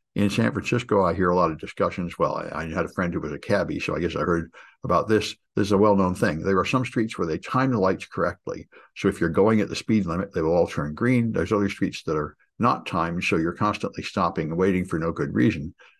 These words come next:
And apparently Google just uses A I to improve this. And they say it can lower the amount, um, they say the traffic pollution, the air pollution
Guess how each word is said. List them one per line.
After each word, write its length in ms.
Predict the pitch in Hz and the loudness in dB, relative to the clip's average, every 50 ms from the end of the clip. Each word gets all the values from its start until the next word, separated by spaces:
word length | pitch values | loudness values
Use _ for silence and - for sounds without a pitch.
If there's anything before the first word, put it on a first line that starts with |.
| _ _ _ _ - | _ _ _ _ -4
And 160 | 104 95 90 | -2 0 0
apparently 440 | 98 - 110 107 104 - - 98 92 | 0 0 0 0 0 0 -2 -2 0
Google 360 | 90 98 95 90 95 92 95 | 2 2 2 2 2 0 0
just 400 | 92 85 87 - - - - - | 0 -2 -4 -6 -8 -12 -14 -6
uses 340 | - 90 92 - 92 - - | -4 -4 -2 0 -2 -2 0
A 200 | - 95 92 85 | 0 0 2 2
I 140 | 85 90 90 | 2 0 0
to 120 | 85 76 | 0 -2
improve 380 | 73 87 - - 170 196 156 92 | -4 -6 0 2 2 2 2 2
this. 260 | 76 78 - - - - _ _ _ _ _ _ _ _ - | -2 -4 -4 -6 -10 -16 _ _ _ _ _ _ _ _ -4
And 220 | 98 104 147 180 | 0 0 2 4
they 180 | 202 160 131 117 | 4 4 4 2
say 360 | - - 98 107 151 226 147 | 2 0 0 2 2 2 0
it 160 | 80 69 - | 0 -2 -4
can 180 | - 92 - 82 | -6 -8 -4 -2
lower 320 | 85 92 98 123 135 131 | -2 0 0 0 0 0
the 160 | 120 113 107 | 0 0 0
amount, 360 | 101 101 104 110 113 - - - _ - | 0 0 -2 -2 -4 -6 -8 -12 _ -8
um, 340 | - 90 85 80 82 80 - | -6 -4 -4 -4 -4 -4 -2
they 120 | - 104 | -2 -2
say 160 | 98 - 135 117 | 0 2 2 2
the 220 | 107 98 - 98 - | 2 0 0 -2 -6
traffic 760 | - - - - 90 113 127 151 170 - 196 202 - - - - _ _ _ _ _ - | -10 -10 -8 -4 -2 0 0 0 0 -2 -4 -6 -6 -12 -18 -20 _ _ _ _ _ -6
pollution, 560 | - - 123 139 226 214 - - - - - _ _ _ | 0 4 6 6 6 6 2 0 -4 -10 -12 _ _ _
the 100 | - 92 | -2 0
air 120 | 101 139 175 | 0 0 0
pollution 580 | - 151 123 123 120 - 104 98 98 98 98 | 0 0 0 0 0 0 -2 -2 -2 -6 -10